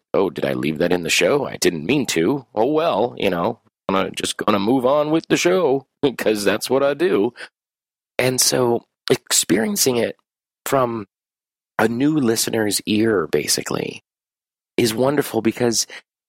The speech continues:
just recently, in, in the month of September, I got a couple new listeners that have reached out to me, and they're binge listeners. They're binging through, they're going to the beginning and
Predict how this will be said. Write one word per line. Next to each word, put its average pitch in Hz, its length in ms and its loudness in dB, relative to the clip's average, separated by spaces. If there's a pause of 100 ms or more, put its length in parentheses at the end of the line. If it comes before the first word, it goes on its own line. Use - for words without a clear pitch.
(340)
just 156 220 2
recently, 101 560 0
in, 107 320 -2
in 107 140 0
the 110 60 0
month 117 220 0
of 110 60 0
September, 104 580 0
I 101 120 0
got 101 340 0
a - 80 -2
couple - 360 0
new 117 160 0
listeners 95 460 -2
that 90 80 0
have 92 140 -2
reached 98 280 -2
out 90 180 2
to - 120 -4
me, 87 160 0
and 107 100 2
they're 120 80 2
binge 107 300 0
listeners. 85 420 -2
They're 90 100 2
binging 92 380 0
through, 90 240 0
they're 92 100 2
going 87 200 -2
to 90 80 0
the 92 60 0
beginning 87 420 0
and 85 180 -6